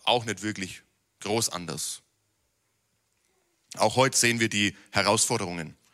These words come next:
weltweit gesehen, aber sicherlich auch in deinem eigenen Leben. Kannst du Dinge identifizieren, wo du merkst, ja,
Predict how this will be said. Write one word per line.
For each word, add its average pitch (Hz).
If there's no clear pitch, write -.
weltweit 123
gesehen, 127
aber 95
sicherlich 104
auch 95
in 85
deinem 80
eigenen 95
Leben. 78
Kannst 90
du 90
Dinge 101
identifizieren, 98
wo 92
du 92
merkst, 95
ja, 98